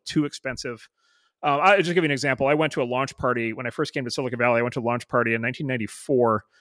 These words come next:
for something called the General Magic Communicator. Uh, and it was this super white hot, you know, consumer inter-, uh, consumer electronics startup in the early nineties with a lot of Apple, Apple people, Andy Hertzfeld, who designed the Mac U I, and a bunch of these people went to this company, General Magic, and they basically built the iPhone.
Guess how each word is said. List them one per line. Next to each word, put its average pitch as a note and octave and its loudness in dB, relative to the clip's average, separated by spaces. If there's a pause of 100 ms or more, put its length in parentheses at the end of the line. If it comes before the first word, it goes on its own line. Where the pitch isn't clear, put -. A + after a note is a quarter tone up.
(200)
for C3+ 0
something C#3 0
called A#2+ 4
the A#2 -2
General C3 0
Magic A#2+ 0
Communicator. A2+ -6 (460)
Uh, A#2 -2
and C3+ -6
it C3 -4
was B2 -10
this B2 -6
super F3 -2
white B2+ 2
hot, B2 2 (100)
you C#3+ -8
know, A2+ -6
consumer C3 -8
inter-, B2+ -6
uh, G#2+ -4
consumer B2+ -4
electronics A#2+ -4
startup A#2 0
in A#2+ -4
the A#2 -2
early A#2 -2
nineties A2+ -2
with A#2 -6
a A2+ -4
lot A2 2
of G#2+ -2
Apple, A2 0
Apple A#2 -2
people, A2 0
Andy A2 -6
Hertzfeld, A2+ 2
who A#2+ -4 (140)
designed A2 -4
the G2+ -4
Mac A#2 -4
U A#2+ -2
I, G#2+ 0
and G#2+ -4
a G#2+ -10
bunch A2+ -8
of B2 -14
these G#2 -10
people A2 -6
went A2 -10
to B2 -20
this G#2 -18
company, A2 -8
General A2 -10
Magic, C#3+ 2
and D3 2
they D3 4
basically D#3+ 2
built C3 2
the - -10
iPhone. A2 -8